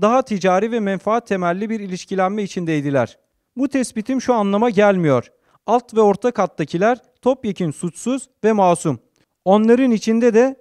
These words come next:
Gülen iblisine ölümüne bağlı olan haşhaşiler vardı elbette. Buradaki ayrıştırmayı topyekün fetöcü ya da değil,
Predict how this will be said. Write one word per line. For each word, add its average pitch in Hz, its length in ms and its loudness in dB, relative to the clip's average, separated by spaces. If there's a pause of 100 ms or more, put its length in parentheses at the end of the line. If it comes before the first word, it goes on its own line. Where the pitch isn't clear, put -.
(140)
Gülen 196 340 2
iblisine 208 440 -2
ölümüne 202 460 2
bağlı 190 260 4
olan 214 320 2 (180)
haşhaşiler 214 720 0
vardı 220 380 2
elbette. 143 500 0 (460)
Buradaki 208 460 2
ayrıştırmayı 180 800 0 (220)
topyekün 226 500 -2
fetöcü 196 420 -2
ya 180 180 0
da 151 220 -2
değil, 214 320 0